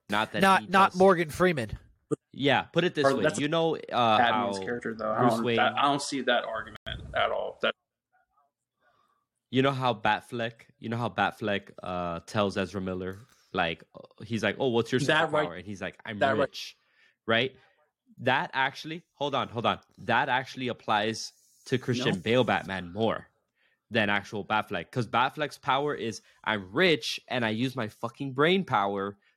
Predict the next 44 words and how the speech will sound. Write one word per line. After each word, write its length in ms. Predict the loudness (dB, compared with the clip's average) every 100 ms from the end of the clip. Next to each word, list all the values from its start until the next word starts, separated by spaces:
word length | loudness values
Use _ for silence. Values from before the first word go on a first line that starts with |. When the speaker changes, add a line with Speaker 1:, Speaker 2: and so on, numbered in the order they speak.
| _
Speaker 1:
to 100 | -8
put 240 | 0 -2 0
shit 260 | 0 -2
together 400 | 0 0 2 2
and 220 | 0 -4 0
make 200 | 0 0
things 220 | -6 -2
happen." 440 | -2 -2 -6 -16 _ _ _ -2
As 160 | 0
opposed 300 | 0 -2 -4
to 80 | -4
Bale, 340 | -2 2 2 2
where 200 | 0 -2
it's 140 | 0
like, 180 | -2 -2 -2
"Yeah, 180 | 0 -2
I'm 200 | -6 -8
rich, 540 | 0 2 2 0 -10 -8
so 120 | -2
I 80 | -2
go 200 | 0 0
to 60 | 2
my 120 | 0
fucking 360 | -2 -4 -4 -2
arms 320 | 0 0 -2
dealer, 480 | -4 -2 -2 -4 -4
<laughs> 40 |
Morgan 340 | -2 2 2 4
Speaker 2:
And 0 |
I 20 |
buy 300 | 4 4 2
Speaker 1:
Freeman, 280 | 0 -4 -12 -20 -20 0
Speaker 2:
it. 80 | 2
Speaker 1:
and 220 | 4 2 2
he 180 | 0
just 220 | 4 2 4
Speaker 3:
<laughs> 0 |
Speaker 1:
tells 160 | 0
me 140 | 2 2
what 60 | 2
Speaker 3:
Even 40 |
Speaker 1:
to 80 | 2
do." 300 | 0 0 -4 -2
Speaker 3:
That's 160 | -2